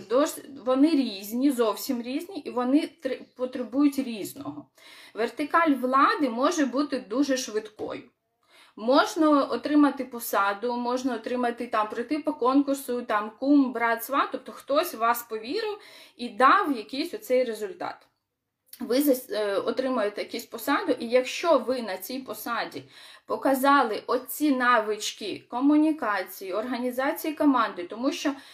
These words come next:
е, вертикаль, вона все одно потребує і, ну, зовсім інших ресурсів. Якщо ви отримуєте якусь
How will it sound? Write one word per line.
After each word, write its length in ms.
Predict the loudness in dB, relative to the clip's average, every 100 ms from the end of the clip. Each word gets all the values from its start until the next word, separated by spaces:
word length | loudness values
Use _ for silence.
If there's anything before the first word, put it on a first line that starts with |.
| -10
е, 180 | -4 -4
вертикаль, 640 | -2 -2 -2 -6 0 2 4
вона 280 | 2 2 0
все 240 | 2 2
одно 280 | 4 4 4
потребує 600 | 0 -2 -4 -2 0 0 -2
і, 220 | -6 -6 -6
ну, 240 | -4 -2
зовсім 460 | 2 2 2 -2 -2
інших 300 | -4 -4 -6
ресурсів. 540 | -8 -6 -8 -8 -12 -14 -10
Якщо 380 | -8 -4 0 2
ви 120 | 2
отримуєте 680 | -2 -2 -2 0 -2 -4 -6
якусь 560 | -6 -8 -8 -10 -12